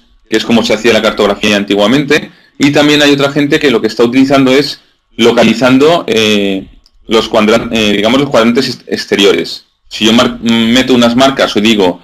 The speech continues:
que estamos entre una cota X e Y y entre otra, cuando yo lanzo una señal, sí que puede localizar que estoy entre esas dos. Calcula la distancia y me localiza.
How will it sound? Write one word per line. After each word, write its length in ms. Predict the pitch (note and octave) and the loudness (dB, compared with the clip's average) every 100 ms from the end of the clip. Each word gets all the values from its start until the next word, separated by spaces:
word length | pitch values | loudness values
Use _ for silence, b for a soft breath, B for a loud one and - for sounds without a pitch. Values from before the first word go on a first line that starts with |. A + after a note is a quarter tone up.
| B | B
que 80 | - | -4
estamos 380 | G#2 B2 B2 A2+ | -2 2 2 0
entre 260 | G#2 F#2+ G2+ | -2 0 2
una 400 | A#2 A#2 A2+ - | 4 2 2 0
cota 480 | C3 C3 G#2 - - | 0 0 -4 -6 -14
X 300 | - G#2 A2+ | -12 -8 -2
e 40 | |
Y 120 | G#2+ | 0
y 40 | G2+ | 0
entre 200 | F2+ G2+ | 0 2
otra, 460 | B2 B2+ C3+ G#3 _ _ - _ _ - _ _ - | 2 0 -2 -4 _ _ -20 _ _ -20 _ _ -4
cuando 260 | G#2 G2+ | 0 0
yo 360 | F#2+ A#2+ - - - _ - | 2 0 0 -6 -16 _ -2
lanzo 280 | G#2 G#2+ A#2 | -2 0 0
una 160 | A2+ | 0
señal, 540 | G#2+ A2+ C3 E3 G3+ - | 0 0 2 0 -4 -12
sí 220 | _ - B2 | _ -4 -2
que 100 | A#2+ | 2
puede 180 | A#2 | 4
localizar 460 | A2+ A2 A2 G#2+ B2 | 2 2 0 0 -2
que 80 | B2 | -4
estoy 220 | - G#2+ | -2 0
entre 160 | G#2 G2 | 0 -4
esas 200 | - E2 | -8 -4
dos. 320 | F#2 - - - | -4 -4 -14 -6
Calcula 340 | F#2 F#2 G#2 | -6 0 2
la 60 | G#2 | 2
distancia 600 | A2 G#2+ B2 A#2+ C#3+ E3+ | 2 0 -2 0 -2 -2
y 140 | G#2 | -2
me 140 | G#2 A2 | -2 -2
localiza. 560 | F2+ E2 F2 - - | -4 -4 -6 -8 -18